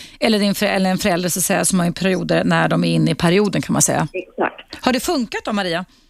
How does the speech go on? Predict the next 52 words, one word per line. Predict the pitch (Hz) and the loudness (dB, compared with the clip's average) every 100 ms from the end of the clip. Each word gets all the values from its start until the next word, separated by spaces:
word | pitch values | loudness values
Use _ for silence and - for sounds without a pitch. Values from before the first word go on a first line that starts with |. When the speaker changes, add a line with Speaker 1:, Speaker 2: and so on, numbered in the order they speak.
| _ - - | _ -20 -8
Speaker 1:
För | 220 | -4
dig? | 175 | -2
Speaker 2:
Det | 269 | -4
har | 359 381 349 | -6 -4 -6
funkat. | - 254 - - 330 - - | -6 -8 -6 -8 -8 -8 -6
Jag | 254 | -2
började | 294 269 247 | 0 0 -2
tänka | 247 190 233 - | -4 -6 -8 -8
så | 165 | -6
liksom | 156 160 185 180 | -4 -6 -10 -8
och | 175 | -6
försöka | - 180 170 269 | -2 -2 -2 -2
med | 175 | 0
det | 165 151 | 2 2
då | 156 | 0
att | 151 | -2
ja, | 220 | 0
men | 247 254 240 | 0 2 0
jag | 247 | 0
vet | 220 202 190 | -4 -6 -8
att | 180 _ _ _ - | -16 _ _ _ -10
vilka | 233 202 | -6 -6
tider | 214 180 147 | -4 -4 -2
ungefär | 156 156 127 156 | -4 -2 -6 -6
hon | 156 | -8
dricker. | 151 - - | -10 -10 -8
Så | - | 0
här, | 220 | 2
men, | 320 330 330 | 2 0 -2
men | 349 | -2
då | 302 | 2
går | 359 | 2
inte | 262 214 | 0 -2
jag | - | -6
dit. | - - - | -6 -10 -8
Då | 262 311 | 0 2
åker | 302 269 | 2 -2
inte | 233 | -2
jag | - | -2
dit. | - - | -2 -2
Då | |
hör | 277 311 285 | -2 -2 -4
inte | 208 190 | -6 -6
jag | 233 359 | -4 -4
av | 202 | -6
mig. | - 233 _ 202 | -8 -12 _ -2
Speaker 1:
Mm. | 165 139 _ _ - _ _ _ _ - | -2 -2 _ _ -20 _ _ _ _ -4
Speaker 2:
Och | 240 - - _ - - 190 | -4 -4 -18 _ -20 -14 -2
det | 269 | 0
gör | 269 277 262 | 2 0 0
ju | 240 | -4
att | 233 | -8